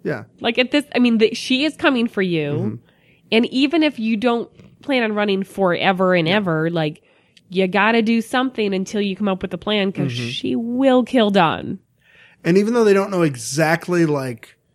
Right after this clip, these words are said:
Speaker 1: the outline of Glory's plan and what the time scale might be, I think it's safe to assume there's probably some kind of time element.
Speaker 2: Mm.
Speaker 1: Most of these magic things, there's some kind of, like,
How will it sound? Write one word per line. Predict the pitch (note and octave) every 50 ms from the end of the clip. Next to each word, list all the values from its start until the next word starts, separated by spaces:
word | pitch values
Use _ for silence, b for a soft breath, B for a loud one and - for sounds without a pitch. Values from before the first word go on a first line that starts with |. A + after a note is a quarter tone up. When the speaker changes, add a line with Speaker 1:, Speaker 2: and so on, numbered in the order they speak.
| _ _
Speaker 1:
the | G#3+ D#3 C#3+ D3 D3+ D3 C#3+ C#3 C3 B2+ B2 A#2+ A#2 G#2+ G2+ F#2+ - _ _ _ _ _ -
outline | D#3 D#3+ D#3+ E3 E3+ D#3+ D#3+ D#3 D3+ D3+ D3 D3
of | C#3+ C3+ C#3 C#3 C3+ C3+ C3 B2+ A#2+ - - _ _ _ D#3 D3
Glory's | - D#3 D3+ D3+ C#3+ C#3 -
plan | - D#3 D3 C#3+ D3 C#3+
and | C#3 C3 B2 A#2+ A#2 B2+
what | C3+ C3+ B2+ - C#3 C#3 -
the | B2 A#2 A2 - _ _ _ _
time | - - C#3+ C3+ C#3 D3 D#3
scale | D3+ - - F3+ F3 F3
might | F3 F3 F3+ E3
be, | - E3+ E3 E3 E3 D#3+ D#3+ B B B B B B
I | - F#3
think | F#3 A3+ A#3
it's | A3+ G3+ - - - - - -
safe | - - F#3+ F3+ F3+
to | -
assume | F3 D#3 - F3+ E3 D#3
there's | C#3+ C#3
probably | - - _ _ - - - - F#3+ F#3 G3 F#3 F#3+ F3+ D3+ D#3+ D3
some | C3+ - D3 C#3+ C3+
kind | A#2 C3+ B2+
of | A#2+ A2+
time | - - B2 B2 B2
element. | B2 A#2+ A#2 A2+ A2+ A2+ A2+ A2 - b b b b
Speaker 2:
Mm. | - G#3 G3 F#3 F3
Speaker 1:
Most | G3 G#3+ G#3+ G#3
of | G3+ F#3+
these | G3 E3+ D#3
magic | E3 D3+ D3+ D3 D3 C3+ -
things, | - C#3 C3+ C3+ C#3 C3+
there's | C3+ C3 A#2+ A#2
some | - C3+ B2+ A#2
kind | C3+ C3 B2+
of, | A#2+ A#2+
like, | B2 A#2+ A2+